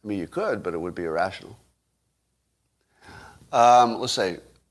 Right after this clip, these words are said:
with clear incidents of myocarditis coming from vax getting into the bloodstream rather than the muscles,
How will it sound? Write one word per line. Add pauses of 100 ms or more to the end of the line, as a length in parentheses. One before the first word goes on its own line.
with
clear
incidents
of
myocarditis
coming
from
vax
getting
into
the
bloodstream
rather
than
the
muscles,